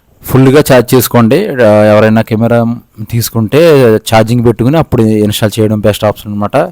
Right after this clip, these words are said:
అలాగే ఇది ఇంకో మంచి ఆప్షన్ ఏంటంటే మొబైల్, అదే సోలార్ స్టాండ్ అనేది చాలా సింపుల్గా ఇచ్చారు ఫ్రెండ్స్. ఇది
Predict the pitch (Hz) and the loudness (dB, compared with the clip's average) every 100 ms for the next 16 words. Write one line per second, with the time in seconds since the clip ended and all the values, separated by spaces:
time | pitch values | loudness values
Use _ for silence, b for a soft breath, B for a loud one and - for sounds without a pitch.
0 | _ B B B 127 131 139 135 139 127 | _ B B B -2 0 2 2 2 0
1 | 135 139 131 - 135 131 131 139 127 - | 0 0 0 0 2 2 2 0 -2 0
2 | 135 123 117 151 220 _ B B B B | -2 -2 0 0 -2 _ B B B B
3 | 123 131 156 156 151 117 110 101 101 107 | 0 2 2 0 0 2 2 2 -2 -6
4 | - 123 127 135 - 135 127 127 123 143 | -4 0 2 2 0 0 2 0 0 0
5 | 139 - - 131 139 139 131 131 117 117 | 0 0 -2 -2 0 0 0 -2 -4 -4
6 | 113 117 151 | -4 -4 -4